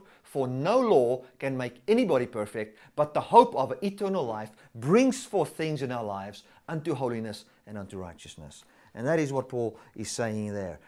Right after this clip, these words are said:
So Christ appeared to him. And, uh, he says, "For we, <clears throat> for you have heard of my conversation times past, that I was a Jew,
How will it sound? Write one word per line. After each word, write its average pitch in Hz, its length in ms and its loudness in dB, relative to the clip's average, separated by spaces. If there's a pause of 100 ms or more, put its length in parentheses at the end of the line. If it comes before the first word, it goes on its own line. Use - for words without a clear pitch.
(100)
So 120 220 -4
Christ 190 600 -2
appeared 139 540 -2 (160)
to 123 80 -6
him. 104 300 -8 (480)
And, 131 420 -2 (340)
uh, 123 280 2
he 131 140 0
says, 143 300 0
"For 151 100 -8
we, 160 280 -2 (180)
<clears throat> 151 200 -10
for 156 160 0
you 160 100 4
have 170 120 4
heard 202 320 6
of 151 220 4
my 135 200 0
conversation 127 760 -6
times 120 320 -8
past, 117 300 -4
that 117 80 -6
I 139 140 0
was 127 180 0
a 110 60 -8
Jew, 123 440 -6